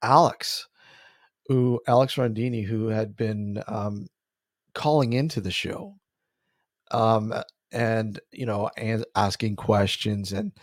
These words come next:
and at the time, he had been running an e-zine called, um, uh, Phantom E-zine, who, who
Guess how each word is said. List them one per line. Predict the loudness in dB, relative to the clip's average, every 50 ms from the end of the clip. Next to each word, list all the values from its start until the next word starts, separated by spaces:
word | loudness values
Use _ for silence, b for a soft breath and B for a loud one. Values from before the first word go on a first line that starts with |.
| B B B B B B B B _
and | 0 2 2
at | 2 2
the | 0 -4
time, | 0 4 4 4 4 2
he | 0 2 2
had | 2 2 0
been | -2 -2 -2 -4 -6 -4
running | -2 -2 -2 -2 -4 -6 -6
an | -8 -8 -8
e-zine | -8 -6 -4 -4 -4 -4 -4 -2 -2 -2 -4 -6 -8 -10
called, | 0 2 4 4 4 2 2 -2 -2
um, | 0 0 2 2 0 -2 -4 -6 -8 -10 _ _ B B B B B B B B B B _ -4
uh, | -2 -2 -2 -2
Phantom | 0 2 2 4 4 2 0 -2 -6 -6
E-zine, | -4 -6 -4 -4 -4 -4 -4 -8 -8 -10 -18 -20 _ _ _
who, | _ -4 -2 -2 -2 -4 -6
who | -10 -12